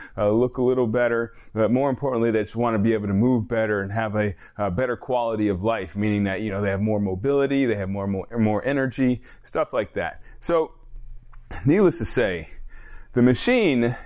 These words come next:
is a good piece of equipment. Don't get me wrong, it's a good piece of equipment. I don't wanna poo-poo it because it does have value. Obviously, I was using it. I, <laughs> many people use it. There's gyms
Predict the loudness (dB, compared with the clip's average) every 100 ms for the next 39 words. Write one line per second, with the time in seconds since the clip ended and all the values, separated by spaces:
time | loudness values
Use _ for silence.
0 | -2 2 4 4 4 4 4 0 0 0
1 | 0 0 0 0 -2 -4 -6 -2 0 0
2 | 0 0 2 0 -2 -4 -10 -6 -4 0
3 | 2 2 2 0 -2 0 0 0 0 -2
4 | -2 -4 -10 -14 -2 2 2 2 0 0
5 | -2 -2 0 2 2 2 -2 -2 0 0
6 | 0 0 0 -2 -2 -2 -2 -4 -2 -2
7 | 0 0 0 -2 0 0 2 0 0 0
8 | 0 0 -2 -2 -2 -2 -2 0 0 0
9 | 0 0 0 0 -2 0 2 4 2 0
10 | -2 -2 -2 0 0